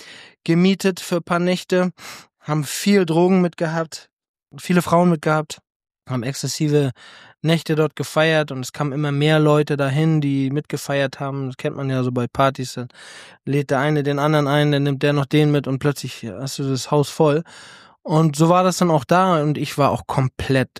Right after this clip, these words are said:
nach zwei Nächten nur gekokst und was weiß ich, was wir uns da alles eingeschmissen haben, war ich auch komplett weg.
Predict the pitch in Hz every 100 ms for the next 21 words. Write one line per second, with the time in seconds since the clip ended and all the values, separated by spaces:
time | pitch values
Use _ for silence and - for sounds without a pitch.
0 | - _ 127 123 - - - 131 131 131
1 | 131 - 135 131 127 123 123 _ _ _
2 | _ _ 320 196 143 131 131 - 139 131
3 | - - 127 127 123 131 147 139 135 -
4 | 131 - 107 123 113 143 139 143 - 131
5 | 135 127 - - - - 135 131 131 -
6 | 131 117 143 139 - - 120 _ - -
7 | 123 123 123 -